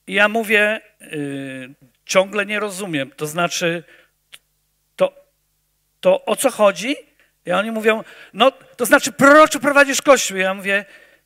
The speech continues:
"Tak, ale to można inaczej jakoś, bo sugerujecie, jak można było inaczej." A oni mówią, też się w tym wszy-, w tym wszystkim zmieszali trochę. Ja powiedziałem:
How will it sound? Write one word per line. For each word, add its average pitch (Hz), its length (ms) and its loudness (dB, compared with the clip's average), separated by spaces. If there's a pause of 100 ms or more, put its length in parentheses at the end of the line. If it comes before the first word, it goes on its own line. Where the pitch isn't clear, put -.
(260)
"Tak, 165 680 4
ale 185 580 2 (360)
to 180 120 0
można 175 340 -2
inaczej 165 440 -2
jakoś, 190 340 2
bo 185 140 -8
sugerujecie, 208 680 0
jak 277 140 4
można 233 460 -2
było 214 240 0
inaczej." 220 600 0 (460)
A 190 100 -6
oni 208 260 -4
mówią, 247 380 2 (1400)
też - 240 4
się 214 120 0
w 190 100 -12
tym 233 140 -4
wszy-, 226 260 0
w - 100 -14
tym 240 140 -6
wszystkim 240 360 -6
zmieszali 214 480 0
trochę. 185 300 2
Ja 208 100 4
powiedziałem: 240 380 0